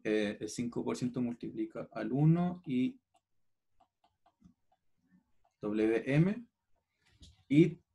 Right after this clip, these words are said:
bueno, después calculamos todo esto y nos va a dar que el W M va a ser igual al doscientos por ciento.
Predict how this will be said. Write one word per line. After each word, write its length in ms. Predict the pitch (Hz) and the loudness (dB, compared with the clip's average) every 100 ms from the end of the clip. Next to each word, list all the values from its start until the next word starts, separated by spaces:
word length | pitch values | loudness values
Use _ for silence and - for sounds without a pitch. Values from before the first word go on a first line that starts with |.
| _ | _
bueno, 240 | - 107 107 | -4 -2 -2
después 300 | 117 - 131 | -4 -2 0
calculamos 580 | 135 127 127 127 151 156 | 0 0 4 6 6 6
todo 140 | 160 | 4
esto 200 | 170 185 | 4 2
y 20 | |
nos 180 | 165 147 | 2 6
va 60 | 143 | 6
a 40 | |
dar 160 | 143 151 | 6 6
que 80 | |
el 120 | 143 135 | 2 4
W 540 | 131 127 123 131 135 | 6 6 6 6 6
M 260 | 147 165 170 | 8 8 8
va 120 | 139 | 4
a 40 | |
ser 180 | 139 143 | 6 4
igual 320 | 135 131 139 | 4 8 8
al 200 | 151 151 | 8 6
doscientos 600 | 139 120 - 147 147 147 | 4 -2 2 2 4 0
por 180 | - 127 | 2 -2
ciento. 360 | - 95 92 | 0 -2 -4